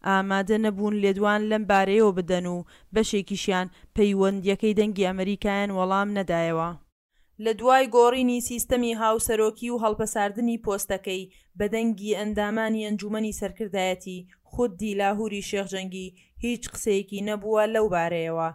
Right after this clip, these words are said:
پرسیارەکە ئەوەیە، ئایا لاهوری شێخجەنگی بەم جۆرە دەمێنێتەوە و قبوڵی ئەو واقعە دەکات، یاخود لە دەرەوەی یەکێتی دەست دەکاتەوە بە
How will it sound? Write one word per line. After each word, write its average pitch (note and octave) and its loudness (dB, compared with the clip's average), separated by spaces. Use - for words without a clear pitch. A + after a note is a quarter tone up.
پرسیارەکە F#3 -2
ئەوەیە، F#3 0
ئایا G3+ 0
لاهوری G3+ -2
شێخجەنگی G3+ -6
بەم A3 2
جۆرە G#3+ 4
دەمێنێتەوە A3 0
و A3 -2
قبوڵی G#3+ -2
ئەو A3+ 2
واقعە G3+ 2
دەکات، F#3 -2
یاخود G#3 0
لە G3 -2
دەرەوەی G3+ 2
یەکێتی F3+ -8
دەست G3+ -2
دەکاتەوە G3+ -2
بە F#3 -2